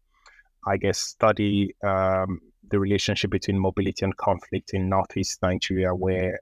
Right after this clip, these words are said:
uh, the Boko Haram insurgency has been raging on since two thousand and nine. Uh, I started to wonder why, um, actors, social actors that were closest to what was going on,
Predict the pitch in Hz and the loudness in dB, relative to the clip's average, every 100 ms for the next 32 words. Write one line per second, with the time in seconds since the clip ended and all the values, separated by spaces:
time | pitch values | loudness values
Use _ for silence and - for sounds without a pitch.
0 | 92 90 92 95 90 98 95 90 - - | -2 -2 -2 -4 0 2 2 0 -2 -4
1 | - 90 - - - 92 - 87 95 98 | -2 -4 -4 -6 -4 -4 -4 0 2 0
2 | 101 90 90 - 92 90 - - 101 90 | -2 -4 -4 -4 -2 -2 -4 -4 -2 -2
3 | - 87 - 90 87 87 87 85 82 - | 0 -2 -2 -4 -2 -2 -2 -4 -12 -16
4 | _ _ - _ 98 95 92 - 113 120 | _ _ -20 _ -2 0 0 -2 0 2
5 | 135 135 131 - _ _ _ _ _ _ | 4 2 0 -6 _ _ _ _ _ _
6 | _ - - - 127 120 - 101 101 107 | _ -8 -6 -2 0 0 0 0 2 0
7 | 101 104 98 98 101 104 104 101 101 98 | 2 0 0 2 2 4 2 2 0 -4
8 | - 95 92 90 90 87 85 - _ _ | -6 -2 0 0 -2 -4 -6 -12 _ _
9 | _ _ _ _ _ - - _ 123 123 | _ _ _ _ _ -18 -18 _ -2 -2
10 | _ 104 95 - 123 - 123 - 110 - | _ 0 0 0 -2 2 0 2 -2 0
11 | 104 98 - 98 95 90 - 120 117 101 | -2 -2 -2 -2 0 -4 -2 0 2 0
12 | 92 - - - - 95 87 - 95 - | -4 -4 -10 -4 -2 0 -2 0 -4 0
13 | 95 92 90 82 82 | 0 0 -2 -4 -4